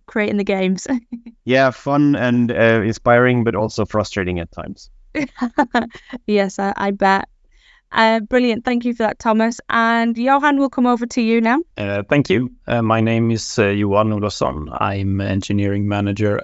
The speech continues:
Speaker 3: and product owner at, uh, Winning Temp, uh, which I've been that for a couple of years. And prior to that, I have somewhere around thirteen, fourteen years of, uh, developer experience, mostly in, uh, smaller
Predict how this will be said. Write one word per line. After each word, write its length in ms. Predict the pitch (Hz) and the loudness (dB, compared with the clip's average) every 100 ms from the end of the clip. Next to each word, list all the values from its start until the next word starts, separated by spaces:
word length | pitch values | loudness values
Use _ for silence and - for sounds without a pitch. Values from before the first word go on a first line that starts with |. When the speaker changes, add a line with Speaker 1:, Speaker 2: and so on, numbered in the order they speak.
| - | -6
Speaker 3:
and 400 | 101 98 98 92 - | -4 -2 -2 -4 -2
product 280 | - 139 151 | -2 0 0
owner 360 | 147 85 85 82 | -2 -2 -4 -2
at, 420 | - - _ - | -4 -6 _ 0
uh, 280 | 113 110 110 - - | 2 2 -2 -6 -4
Winning 180 | 113 110 | -2 0
Temp, 240 | 165 233 _ _ _ - | -2 -4 _ _ _ -12
uh, 560 | 101 95 98 98 98 98 | -6 -4 -4 -4 -4 -4
which 560 | 98 - _ - - 90 | -6 -10 _ -16 -6 -4
I've 140 | 90 | -2
been 160 | 101 92 | -2 0
that 180 | 95 | -2
for 540 | - - 95 95 95 95 | -4 -4 -2 0 0 0
a 100 | 98 | -2
couple 260 | - - | -4 -2
of 60 | 151 | 0
years. 540 | 151 160 - - - | 2 2 0 -4 -8
And 180 | 110 104 | -6 -6
prior 240 | - 107 107 | 0 2 2
to 140 | - | 0
that, 400 | 101 101 - - | 0 -2 -4 -4
I 240 | 104 95 | -2 -2
have 560 | 92 95 95 92 87 - _ _ _ _ _ _ _ _ | -4 -4 -4 -4 -8 -16 _ _ _ _ _ _ _ _
somewhere 400 | - 160 143 139 | -2 0 2 2
around 400 | 135 131 123 123 | 2 2 0 2
thirteen, 420 | 123 - 117 113 | -2 0 -2 -2
fourteen 420 | 131 - 120 107 | -4 -4 -2 0
years 280 | 107 104 - | 0 -2 -2
of, 240 | 98 98 | -4 -4
uh, 280 | 101 98 98 - - | -6 -4 -6 -10 -8
developer 560 | - 95 92 - 101 - | -2 0 0 -4 -8 -8
experience, 680 | - - - - - - - - | -10 -8 -6 -6 -6 -10 -12 -8
mostly 480 | 104 95 - - - - | -4 -4 -6 -6 -4 0
in, 280 | 98 87 87 | 0 2 0
uh, 120 | 87 | 0
smaller 640 | - - 117 120 123 123 | -2 2 2 4 2 0